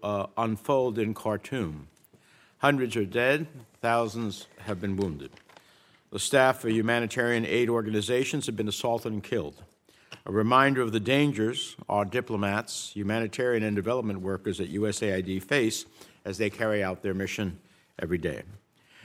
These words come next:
I'm sure I speak for all of us when I say how relieved I was to hear about the successful evaluation of our, excuse me,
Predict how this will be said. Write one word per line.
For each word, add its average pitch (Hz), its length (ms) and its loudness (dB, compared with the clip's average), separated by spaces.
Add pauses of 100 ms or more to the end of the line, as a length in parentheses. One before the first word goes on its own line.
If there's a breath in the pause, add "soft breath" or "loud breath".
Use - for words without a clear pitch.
(360 soft breath)
I'm 135 200 6
sure 190 260 8
I 156 140 12
speak 147 340 2
for 131 140 2
all 139 180 10
of 113 100 4
us 113 200 2
when 110 120 0
I 104 60 2
say 113 240 2
how 113 160 2
relieved 110 460 2
I 101 80 2
was 101 260 0
to 98 100 -2
hear 110 200 2
about 95 260 -2
the 98 120 -6
successful 101 840 -2 (180)
evaluation 101 800 0
of 92 140 -4
our, 87 340 -4 (260)
excuse 82 380 -6
me, 82 140 -6